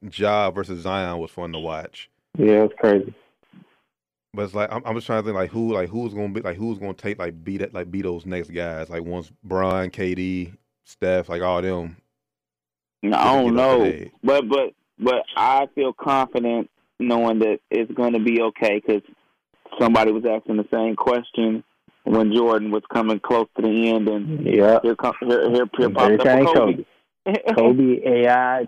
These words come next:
Speaker 2: T-Mac,
Speaker 3: Well, well, let me go back
Speaker 2: all
Speaker 3: to that.
Speaker 2: those
Speaker 3: When Doctor
Speaker 2: guys.
Speaker 3: J-, when Doctor, when Doctor J was fading off, who's gonna be able to be better? Here comes Jordan.
Speaker 2: Here comes, yep.
Speaker 3: Somebody
Speaker 1: Or
Speaker 3: always is
Speaker 1: Magic.
Speaker 3: gonna come up.
Speaker 1: Yeah,
Speaker 2: Or Magic, yeah,
Speaker 1: yeah, yeah,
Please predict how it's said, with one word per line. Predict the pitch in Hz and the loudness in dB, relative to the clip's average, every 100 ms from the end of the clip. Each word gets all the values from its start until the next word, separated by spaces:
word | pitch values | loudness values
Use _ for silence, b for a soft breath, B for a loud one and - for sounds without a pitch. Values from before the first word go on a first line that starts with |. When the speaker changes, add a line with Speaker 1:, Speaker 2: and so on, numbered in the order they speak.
| - | -2
Speaker 2:
T-Mac, | 131 120 123 | 2 2 2
Speaker 3:
Well, | 123 - 135 | 2 2 2
well, | 160 156 | 0 -2
let | 160 | -2
me | 165 | -4
go | 165 | -2
back | 165 | 2
Speaker 2:
all | 127 127 | 2 2
Speaker 3:
to | |
that. | 117 | 2
Speaker 2:
those | 110 | 0
Speaker 3:
When | 107 | 0
Doctor | 104 101 98 92 | 2 2 0 -2
Speaker 2:
guys. | |
Speaker 3:
J-, | 160 147 | -4 -6
when | 147 143 | -8 -6
Doctor, | 143 151 170 | -4 -2 -4
when | 156 151 | -4 -2
Doctor | 151 156 165 | -2 -2 -6
J | 151 180 170 | -2 -2 0
was | 143 - | -4 -6
fading | 151 143 123 131 | -4 -4 -4 -6
off, | 127 120 _ _ _ - | -4 -4 _ _ _ -2
who's | 165 180 | 0 0
gonna | 151 165 151 | -2 -4 -2
be | 175 175 | 0 0
able | 170 156 | 0 -4
to | |
be | 143 160 175 | -4 -6 -4
better? | 175 160 131 - | -2 -4 -8 -6
Here | 110 113 | -4 -2
comes | 147 151 143 | -2 -2 -2
Jordan. | 170 160 139 120 | 0 2 0 -2
Speaker 2:
Here | |
comes, | 117 120 117 - | -2 -2 -4 0
yep. | - - - _ _ _ _ _ _ - - - _ - | 2 2 0 _ _ _ _ _ _ -8 -8 -8 _ -6
Speaker 3:
Somebody | 147 160 196 196 | -2 0 0 0
Speaker 1:
Or | 190 | 0
Speaker 3:
always | 208 135 | 0 2
is | 113 | 2
Speaker 1:
Magic. | 123 101 92 | 2 0 -4
Speaker 3:
gonna | 95 | -10
come | - 92 87 | -14 -12 -6
up. | 113 | -6
Speaker 1:
Yeah, | 110 | -2
Speaker 2:
Or | 113 | 2
Magic, | 110 120 110 101 98 | 6 6 6 4 4
yeah, | 101 | 4
Speaker 1:
yeah, | |
yeah, | 98 | 2